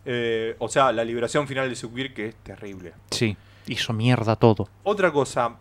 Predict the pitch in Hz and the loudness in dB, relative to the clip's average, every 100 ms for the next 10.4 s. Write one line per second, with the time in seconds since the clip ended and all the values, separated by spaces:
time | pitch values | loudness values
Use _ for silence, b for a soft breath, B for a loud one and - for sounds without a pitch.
0 | - 135 139 262 262 247 202 151 196 226 | -12 -10 -6 -8 -8 -12 -2 -2 -2 -8
1 | 151 131 123 190 180 139 - 175 151 143 | -6 -4 -6 -8 -10 -10 -8 -6 -6 -6
2 | - 135 127 123 123 - _ - 123 120 | -4 -4 0 0 0 -8 _ -6 -4 -2
3 | 117 - - - - - - - - - | -4 -8 -18 -20 -20 -20 -16 -16 -18 -20
4 | - - - - - _ - - - - | -20 -20 -20 -20 -20 _ -20 -20 -20 -20
5 | - - 180 139 - - - - _ _ | -20 -6 -2 -2 -4 -20 -20 -20 _ _
6 | - _ _ - 214 220 240 277 - 139 | -20 _ _ -6 -4 -4 -8 -8 -6 -6
7 | 143 - 143 160 156 - 233 320 160 151 | -6 -12 -8 -4 -4 -6 -12 -8 -8 -8
8 | - 143 143 123 113 107 - 104 98 98 | -10 -14 -12 -12 -10 -10 -10 -14 -14 -20
9 | - - - - - - - - 156 143 | -20 -20 -20 -20 -20 -20 -20 -12 -8 -4
10 | 151 151 156 139 | -2 0 0 -2